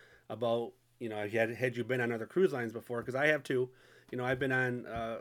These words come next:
a few Disney cruises, just a, a few more than you. Um, but I think for me, the thing that I enjoy the most, and I really would like to hear your opinion on it, what sets them apart are two things.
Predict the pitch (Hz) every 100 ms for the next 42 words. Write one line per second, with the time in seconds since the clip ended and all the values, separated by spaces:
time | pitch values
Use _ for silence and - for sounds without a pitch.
0 | - 104 - 175 165 131 117 110 117 113
1 | 113 127 120 120 - 135 131 131 127 123
2 | 131 117 110 - - - - - 120 120
3 | 110 110 127 127 120 117 - _ _ _
4 | _ - 117 156 139 135 - _ _ -
5 | - - - - 135 120 127 143 156 147
6 | 127 117 135 135 123 - 120 131 139 135
7 | 135 131 127 131 135 127 113 117 117 117
8 | 117 113 120 117 123 - 110 107 104 104
9 | 104 - - - - - - - 127 -
10 | 147 - 151 143 - 139 117 110 - 147
11 | 139 107 80 - -